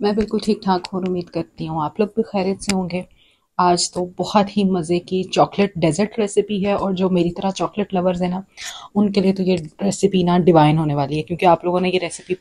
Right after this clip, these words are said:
बार-बार बना के खानी है, इतना तो मुझे पता है। अच्छा, ये वाली रेसिपी, इसके सारे इंग्रेडिएंट्स जो हैं, उनकी मेजरमेंट एक जैसी है और वो सारी डिस्क्रिप्शन में मेंशन है,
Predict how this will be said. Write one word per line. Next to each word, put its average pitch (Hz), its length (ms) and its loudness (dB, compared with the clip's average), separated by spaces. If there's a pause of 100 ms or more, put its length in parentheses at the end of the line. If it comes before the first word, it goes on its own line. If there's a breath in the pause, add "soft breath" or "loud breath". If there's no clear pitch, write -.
बार-बार 180 480 4 (520)
बना 185 260 4
के - 200 -6
खानी 165 300 4
है, 170 140 4
इतना 175 280 4
तो 170 120 0
मुझे 156 160 4
पता - 240 -6
है। - 140 -20 (1160 loud breath)
अच्छा, 208 180 4 (100)
ये 214 100 10
वाली 220 180 6
रेसिपी, 214 380 4
इसके - 280 2
सारे 190 340 4
इंग्रेडिएंट्स 190 580 6
जो 196 80 0
हैं, 185 120 4
उनकी 180 220 2
मेजरमेंट 190 640 6 (120)
एक 165 180 2
जैसी 208 340 4
है 202 160 4
और 185 220 4
वो 180 120 0
सारी 202 380 6
डिस्क्रिप्शन 202 500 2
में 202 100 6
मेंशन 190 440 4
है, 190 60 2